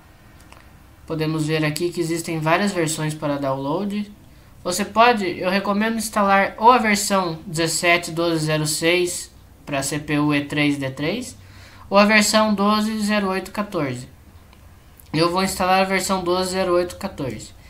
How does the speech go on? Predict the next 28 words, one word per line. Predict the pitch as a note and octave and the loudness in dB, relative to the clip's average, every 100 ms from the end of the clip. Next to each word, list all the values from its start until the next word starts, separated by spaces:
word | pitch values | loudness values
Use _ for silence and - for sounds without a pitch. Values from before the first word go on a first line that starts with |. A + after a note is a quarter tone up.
| - - - | -20 -20 -18
Então | - F3 | -4 0
é | F#3 | 0
só | - G#3+ | 0 -2
clicar | A3 G#3 F3+ E3+ | -4 -4 2 2
sobre | E3 D3+ C#3 C#3 | 0 -4 -4 -6
este | C3+ B2 B2+ - - - - - - | -8 -12 -14 -16 -20 -20 -20 -20 -8
nome | D3+ E3+ A3 A#3 - - - - - - - - - | -2 0 0 -6 -12 -20 -20 -20 -20 -20 -20 -20 -10
e | F3+ | -4
será | - F#3 F3+ F#3 F#3 | -2 2 6 6 6
aberta | E3 E3 F3 F3 | 4 2 2 0
a | E3 | -4
opção | D#3 - D3 | -4 -6 -4
para | D3 | -4
você | C#3 D3+ | -6 -6
fazer | D3+ D3 | -4 -2
o | D3 | 0
download. | D#3 F3 F#3 G3+ A3+ G3+ | 2 2 2 0 -2 -4
No | E3+ | -6
Firefox | D#3 E3 E3 - G3 G3+ - - | -4 -4 -4 0 2 2 -4 -6
é | E3 | -8
pedido | D#3 D#3+ D#3 E3+ | -4 -4 -2 -2
uma | E3+ | -4
confirmação, | F3+ F3 F#3 F#3+ G#3 - C3+ | -4 -6 -6 -2 -2 -2 -4
no | C#3+ D3 | -4 -6
Chrome | D#3+ E3+ F#3+ | -2 -2 -2
isso | F#3+ G3 | -4 -6
não | G3 G3 | -6 -4
existe. | G3 C#3 - - - | -4 -6 -10 -16 -20